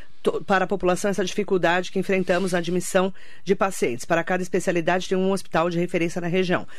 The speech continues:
Paulo, eu tenho muitos problemas pra conseguir trazer gente do governo do estado aqui. Por exemplo, doutor Luiz Carlos, que é super acessível, eu consegui marcar porque ele melhorou, graças a Deus, de saúde e já tá voltando aos trabalhos. Mas eu não consegui ainda, por exemplo,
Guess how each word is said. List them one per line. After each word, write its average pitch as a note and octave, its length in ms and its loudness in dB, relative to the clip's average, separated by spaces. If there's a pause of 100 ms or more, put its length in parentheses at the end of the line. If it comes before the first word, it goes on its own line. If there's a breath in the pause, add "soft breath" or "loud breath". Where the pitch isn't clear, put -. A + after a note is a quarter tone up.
(280 loud breath)
Paulo, F#3+ 340 4
eu D#3 40 -2
tenho F#3 160 2
muitos G#3+ 280 2
problemas G3+ 440 0
pra F#3 360 0
conseguir F#3 320 -2
trazer F#3 280 0
gente F3+ 200 -4
do F#3 60 -4
governo F3 260 0
do - 40 -8
estado F3 260 -2
aqui. C3+ 320 -6 (500 loud breath)
Por G3+ 120 2
exemplo, F3+ 260 2
doutor F3 240 0
Luiz G3+ 160 -2
Carlos, G#3 500 0 (360)
que F3+ 160 2
é E3 120 0
super C4+ 680 0
acessível, E3 720 -2 (520 soft breath)
eu D#3 100 -2
consegui F3 340 0
marcar E3+ 320 2
porque - 140 -2
ele F3+ 80 2
melhorou, F3+ 340 4
graças D#3 260 0
a - 20 0
Deus, C#3+ 160 -2
de - 80 -6
saúde G3 640 2
e F3+ 80 2
já F#3 160 2
tá F3+ 180 0
voltando F#3+ 340 0
aos F#3+ 140 -4
trabalhos. D3+ 480 -2 (400 loud breath)
Mas F3 200 2
eu A3 80 2
não B3+ 120 2
consegui A3 380 2
ainda, F3 340 2
por F3+ 160 2
exemplo, F#3+ 460 0